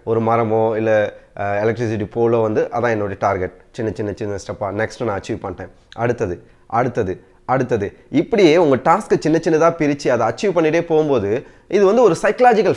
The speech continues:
ஃபேக்ட். நம்ம மனசுக்குள்ள வந்து அவ்வளோ பெரிய சந்தோஷம். எஸ், அவ்வளோ தூரம் நான் முடிச்சிட்டேன். ஒன் கிலோமீட்டர் முடிஞ்சது, டூ, த்ரீ, ஃபைவ், சிக்ஸ், செவன் எல்லாமே முடிஞ்சிருச்சு. லாஸ்ட் ஒன் கிலோமீட்டர், அட்ரா, ஃபி-, கொஞ்சம் ஃபாஸ்ட், கொஞ்சம்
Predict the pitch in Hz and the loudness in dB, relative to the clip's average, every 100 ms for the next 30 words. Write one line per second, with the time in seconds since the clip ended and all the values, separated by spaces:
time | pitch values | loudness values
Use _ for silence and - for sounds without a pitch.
0 | - 127 - 104 92 110 135 147 220 190 | 0 -2 -2 -8 -6 -4 0 0 0 2
1 | 175 139 131 196 202 170 139 143 151 143 | 2 4 4 4 4 4 2 0 0 0
2 | 117 120 165 - - 110 123 180 170 170 | -2 0 0 -4 -10 -2 0 2 2 2
3 | 135 127 127 123 - - - 120 127 139 | 2 0 -2 -8 -10 -14 -6 -4 0 0
4 | 131 131 123 113 101 - 143 113 - 151 | 0 0 0 0 -2 -2 -2 -2 -2 -4
5 | 113 - 151 123 - 147 - 143 143 110 | -2 0 2 2 -2 -8 -4 -2 -2 -4
6 | - - 113 131 147 147 135 135 127 110 | -12 -10 -2 2 4 2 2 0 0 -2
7 | 107 175 170 170 160 135 147 139 120 107 | 4 4 4 0 -2 -2 -2 -2 0 -2
8 | 92 - 131 160 180 - 160 - 160 165 | -4 -6 -4 0 -2 -2 -10 -6 -4 -6
9 | - - 139 101 - - - _ - 165 | -6 0 2 2 -2 -16 -20 _ -4 -2